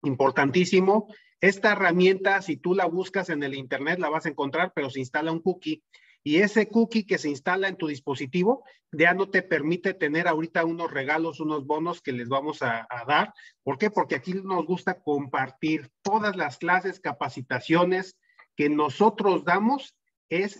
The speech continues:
sin costo alguno, ¿ok? Entonces, a diferencia de todos esos cursos que pagamos y que al final nos quedábamos sin herramientas, aquí nos encantó que encontramos una comunidad de empresarios como nosotros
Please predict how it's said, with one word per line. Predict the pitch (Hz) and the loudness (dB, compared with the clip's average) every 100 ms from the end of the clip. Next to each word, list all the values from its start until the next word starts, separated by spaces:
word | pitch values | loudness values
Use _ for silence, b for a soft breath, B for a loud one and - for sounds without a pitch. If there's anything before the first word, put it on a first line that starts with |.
| - | -12
sin | 156 139 | -8 -8
costo | 131 151 156 - 170 170 | -2 -2 -2 -4 -4 -4
alguno, | 117 117 110 107 104 _ _ - | -8 -8 -8 -10 -10 _ _ -4
¿ok? | 110 - 170 214 - B B B | -2 4 4 2 -4 B B B
Entonces, | - 139 147 127 - | 0 2 2 -2 4
a | 170 | 4
diferencia | 170 175 170 214 226 233 208 | 4 4 6 6 6 6 4
de | 180 | 4
todos | 196 202 202 208 | 4 4 2 2
esos | 196 208 196 - - | 2 2 0 -6 2
cursos | 214 226 202 190 | 6 6 4 -2
que | 170 | -2
pagamos | 131 151 170 196 202 190 | -2 0 0 0 -4 -4
y | 139 | -6
que | 151 | -4
al | 131 | -4
final | 151 151 185 220 _ b - | 0 2 2 0 _ b -10
nos | 151 147 | -6 -6
quedábamos | - 151 156 180 190 202 | 0 2 4 2 2 0
sin | - - 151 139 | 0 -6 -2 0
herramientas, | 135 135 147 180 185 262 - _ _ _ - | 0 0 0 0 0 -4 -4 _ _ _ -4
aquí | 135 185 | -2 4
nos | 208 208 | 4 6
encantó | 180 151 156 147 180 196 | 4 4 2 2 4 4
que | 196 | 4
encontramos | 151 151 139 175 185 180 | 0 -2 -2 -2 -2 -2
una | 190 190 - | -2 -2 -2
comunidad | 165 147 147 147 147 160 190 | -2 -2 -4 -6 -2 0 0
de | 214 | -2
empresarios | 208 160 131 196 208 185 143 131 _ b b - | -6 -6 -4 -2 -2 -2 -4 -6 _ b b 0
como | 156 147 151 | 2 4 4
nosotros | 151 165 196 196 196 214 - | 4 4 4 4 0 0 -8